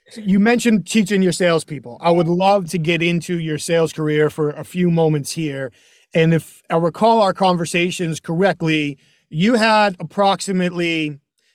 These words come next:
zero traditional sales <laughs> experience when you took your first sales job. But I think what we've already heard from you and, and your upbringing and what you learned in some of your other jobs, your success is no surprise to anybody.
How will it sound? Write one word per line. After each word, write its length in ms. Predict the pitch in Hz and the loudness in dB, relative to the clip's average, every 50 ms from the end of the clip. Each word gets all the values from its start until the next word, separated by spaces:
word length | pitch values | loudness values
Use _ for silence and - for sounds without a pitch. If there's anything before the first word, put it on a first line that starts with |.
| _ _ | _ _
zero 560 | - 139 139 139 180 240 311 320 311 302 302 285 | -12 -8 -4 0 2 2 4 6 4 4 4 2
traditional 720 | - - 226 196 160 214 226 226 - 226 208 208 196 175 | 0 0 0 2 2 2 0 2 0 0 0 0 0 -2
sales 440 | - - 214 202 208 214 208 175 | -2 -2 -2 0 0 0 0 0
<laughs> 20 | 196 | -2
experience 1000 | 190 - - _ 214 220 220 214 196 180 - 180 - 165 156 - - - - - _ _ _ _ _ | -4 -6 -4 _ 0 2 2 2 0 0 -4 -6 -8 -6 -6 -6 -6 -6 -6 -10 _ _ _ _ _
when 320 | _ 180 202 202 202 202 196 | _ -2 0 0 0 0 0
you 100 | 196 202 | -2 -4
took 300 | 175 - 226 220 175 - | -2 -2 -4 -4 -2 -4
your 100 | 196 170 | -6 -6
first 320 | 151 - 202 196 180 - | -2 -2 -2 -2 -2 -4
sales 360 | - 208 190 180 170 156 139 | -4 -2 0 0 0 -2 -6
job. 440 | 123 - 240 240 220 175 156 147 143 _ _ _ _ _ | -6 -4 -2 0 0 0 -2 -4 -6 _ _ _ _ _
But 140 | _ 196 202 185 _ _ - - - - | _ -8 -8 -8 _ _ -20 -20 -8 -6
I 60 | 226 | -4
think 180 | 196 240 240 220 | 0 0 2 2
what 120 | 226 202 | 2 0
we've 160 | 202 208 180 | 0 0 2
already 240 | 196 202 202 196 185 | 4 4 4 4 2
heard 260 | 165 160 190 190 180 | 0 0 0 0 0
from 160 | - 196 180 180 | -2 -4 -4 -2
you 220 | 175 180 180 175 | -2 0 -2 -2
and, 120 | 170 175 | -4 -6
and 160 | - 170 170 165 | -6 -6 -4 -4
your 140 | 160 165 | 0 0
upbringing 460 | 180 185 185 185 175 170 170 170 165 160 | 0 0 0 -2 -2 -2 -2 -2 -2 -2
and 120 | 160 160 | -2 -2
what 200 | 160 165 160 - | -2 -4 -6 -4
you 100 | 190 180 | -6 -4
learned 300 | 165 170 170 170 165 165 | -2 0 0 0 0 0
in 80 | 156 151 | -2 -2
some 180 | - 180 165 | -4 -4 -4
of 60 | 160 | -2
your 120 | 156 156 165 | -2 0 0
other 180 | 165 165 165 | 0 0 -2
jobs, 340 | 151 147 160 151 147 135 131 _ | -2 -2 -4 -4 -4 -8 _ _
your 280 | 220 202 214 202 185 | -20 -8 -2 -2 -2
success 520 | - - 180 - - 196 170 151 - - - | 0 -2 -6 -4 -2 -2 -2 -2 -4 -6 -6
is 160 | 185 151 143 | -6 -2 0
no 180 | 160 170 165 | 2 2 2
surprise 760 | 156 - - 151 - 170 160 151 147 143 139 135 - - - _ - | 2 0 -4 -6 -2 -2 0 0 0 -2 -6 -8 -10 -14 -18 _ -12
to 140 | - 175 - | -12 -8 -2
anybody. 580 | 214 226 247 233 175 160 147 143 135 139 135 | 0 2 2 4 2 2 2 0 0 -4 -8